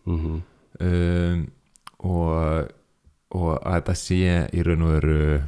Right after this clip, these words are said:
Speaker 2: glitch í kerfinu og þetta, þetta átti ekki að vera hægt,
Speaker 1: Mhm.
Speaker 2: en með uppfærslum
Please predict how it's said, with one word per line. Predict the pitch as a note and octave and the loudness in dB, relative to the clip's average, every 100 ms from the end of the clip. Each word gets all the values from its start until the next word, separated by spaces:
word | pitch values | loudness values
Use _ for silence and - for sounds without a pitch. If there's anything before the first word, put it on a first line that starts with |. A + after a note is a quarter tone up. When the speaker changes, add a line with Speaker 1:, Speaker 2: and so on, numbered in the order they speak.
| - - - - - - - - | -8 -18 -4 -2 -2 -12 -18 -18
Speaker 2:
glitch | - F2 F2 - - - - _ _ _ _ - _ _ - | -6 -2 -2 -4 -12 -14 -20 _ _ _ _ -20 _ _ -10
í | F#2 | -4
kerfinu | F#2 F2 E2+ D#2 | -2 -2 -2 -4
og | D#2 | -4
þetta, | F2 E2 - - - - | -2 -2 -4 -8 -14 -18
þetta | - G2 F2+ E2 | -10 -6 -4 -4
átti | - A#2 - G2 | -4 -6 -2 -4
ekki | - F2 | -2 -2
að | F2 - - - - D#2 D#2 - _ - | -2 -8 -20 -20 -20 -18 -16 -18 _ -20
vera | - F#2 F2 | -4 -2 0
hægt, | D#2+ G2+ - - - - | 0 -2 -6 -16 -20 -12
Speaker 1:
Mhm. | - F#2 F2+ F#2+ | -4 -2 -2 -4
Speaker 2:
en | - F#2 F#2+ | -2 -2 2
með | G2 F#2+ | 2 2
uppfærslum | G2+ F#2+ F#2 F2 - E2+ | 0 0 0 -2 -2 -2